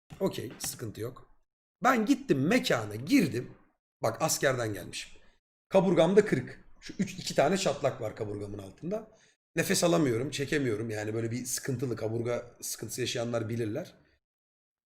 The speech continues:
İçeri girdim. Şöyle sağıma döndüm. Kız arkadaşımla arkadaşı köşede duruyorlar, dans ediyorlar. Yanlarında, yanlarında da bir tane de yengeç.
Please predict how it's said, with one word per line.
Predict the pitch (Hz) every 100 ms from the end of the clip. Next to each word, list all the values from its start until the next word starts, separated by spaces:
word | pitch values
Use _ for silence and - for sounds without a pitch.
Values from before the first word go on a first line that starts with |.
| _ _ _ _ _ _ _
İçeri | 254 254 226 151
girdim. | 127 262 180 117 127 233 -
Şöyle | 233 240
sağıma | 233 - 233 240 220 147 127
döndüm. | 220 220 151 131 185 240 - _ _ - _ _ _ - - - _ _
Kız | 233 226
arkadaşımla | 190 175 147 139 131 123 127
arkadaşı | 175 220 - 160 127 - 196 269 - - - _ _ _ _ -
köşede | 262 - 214 196
duruyorlar, | 190 170 143 233 185
dans | 180 -
ediyorlar. | 120 117 147 233
Yanlarında, | 220 220 214 202 185
yanlarında | 208 220 214 196 170 185
da | 220
bir | 208
tane | 165 190
de |
yengeç. | 220 202 190 151 - - -